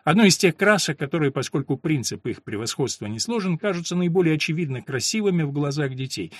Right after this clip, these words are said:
и по этой причине всегда содержат для них нечто более живое и более естественное, чем другие краски, даже после того, как дети поняли, что они не сулят им ничего вкусного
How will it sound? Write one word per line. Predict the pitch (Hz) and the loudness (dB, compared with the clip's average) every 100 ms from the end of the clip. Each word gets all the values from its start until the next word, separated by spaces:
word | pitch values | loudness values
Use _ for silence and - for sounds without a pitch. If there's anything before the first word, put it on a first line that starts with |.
| - - | -14 -2
и | 185 | 2
по | 220 | 4
этой | 208 | 4
причине | 185 190 - 180 | 2 2 2 0
всегда | 151 185 156 143 190 190 | 2 0 0 0 2 2
содержат | 185 156 175 175 165 | 2 2 2 2 2
для | 160 | 2
них | 175 160 | 2 0
нечто | 135 165 165 160 | 0 0 0 2
более | 160 156 151 | 4 6 4
живое | 147 151 92 - - | 4 4 2 -2 -2
и | 156 | 6
более | 156 175 156 | 10 10 8
естественное, | 139 - - 220 - 196 180 | 2 0 2 2 2 2 2
чем | 165 165 151 | 4 2 2
другие | 143 135 107 | 2 0 -2
краски, | 117 107 - - - - - | -2 -4 -4 -12 -20 -20 0
даже | 156 202 175 | 4 4 4
после | - 156 147 113 | 2 2 2 -2
того, | 104 131 190 | 0 2 2
как | 123 | 0
дети | 113 165 151 | 0 0 0
поняли, | 113 175 196 170 135 | 0 2 2 2 -2
что | - | -4
они | 131 165 | -2 2
не | 170 | 2
сулят | 170 - 147 127 170 143 | 2 0 0 0 -2 -2
им | 135 | -6
ничего | 123 127 117 | -4 -4 -6
вкусного | - 165 190 190 170 | -4 -4 -2 -2 -2